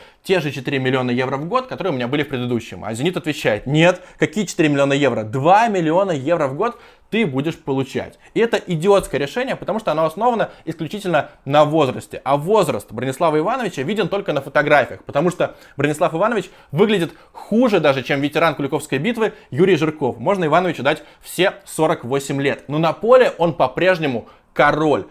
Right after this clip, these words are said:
Просто покажите, вот найдите эпизод в Р П Л, когда он кому-нибудь уступил бы в скорости. У него гениальный выбор позиции, ну просто топовый защитник для Премьер-лиги. И вот сейчас он поиграл в "Зените".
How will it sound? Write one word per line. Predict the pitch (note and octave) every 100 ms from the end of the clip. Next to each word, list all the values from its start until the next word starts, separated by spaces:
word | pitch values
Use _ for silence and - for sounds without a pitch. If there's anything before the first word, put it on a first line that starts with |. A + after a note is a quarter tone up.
| -
Просто | G#3 A3 -
покажите, | D#3+ E3 D#3+ E3 A2+
вот | G#2+
найдите | C3+ D3+ F3+ B2+
эпизод | A2+ C#3 C#3+
в | A#2
Р | A2+
П | G3
Л, | A#3 B3 -
когда | - - C#3
он | - A3
кому-нибудь | - E3 D#3+ G#3 A#3+ F3 -
уступил | C#3+ - A#2+ F3 D3+
бы | C3
в |
скорости. | - B2+ A2+ F#2+ - -
У | B2
него | E3+
гениальный | B2+ D3+ F3 D#3 C3+
выбор | C#3 C#3
позиции, | C3+ D3 B3 F3
ну | F3+
просто | A3+ - - - _ -
топовый | G#3 G#3 D3
защитник | A#2+ A#2 G#3 G3+ F3+ - -
для | A2 A#2 C3+ - -
Премьер-лиги. | B2+ A#2 B2+ A#2+ G#2 -
И | E3+
вот | A#3+
сейчас | A#3+ F#3 D3+ C#3+ - -
он | B3
поиграл | B3 D#3 E3+
в | D3+
"Зените". | C#3+ B2+ B2+